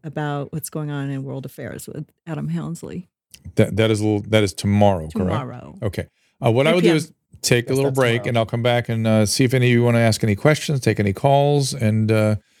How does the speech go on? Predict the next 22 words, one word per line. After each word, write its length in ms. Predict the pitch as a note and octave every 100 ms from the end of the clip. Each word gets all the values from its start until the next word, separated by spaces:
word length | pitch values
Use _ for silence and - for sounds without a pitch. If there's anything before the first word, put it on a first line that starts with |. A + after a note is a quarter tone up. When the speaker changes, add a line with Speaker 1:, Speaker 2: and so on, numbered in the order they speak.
| _ _ _ -
Speaker 2:
chat 280 | - C#3 B2+
a 40 |
little 100 | F2+
bit. 240 | E2+ E2+
Be 80 | F#2
right 220 | F#2 G2
back 240 | F#2+ G#2+ G#2
after 160 | -
this. 180 | A2 C3
I 280 | - - -
wanna 160 | E3 F#3+
give 80 | F3+
a 40 |
shout 300 | D3+ F3+ F#3
out 180 | F3+ D#3+
to 120 | D3+
our 140 | C#3+ A#2+
good 280 | A#2 F3+
friends 460 | D#3+ E3 D3+ D#3 D3
at 320 | A2+ G#2 F#2+
Blue 540 | G#2+ A2 C3 C3+ D3 -
Mics. 480 | G#2+ G2 D#2 -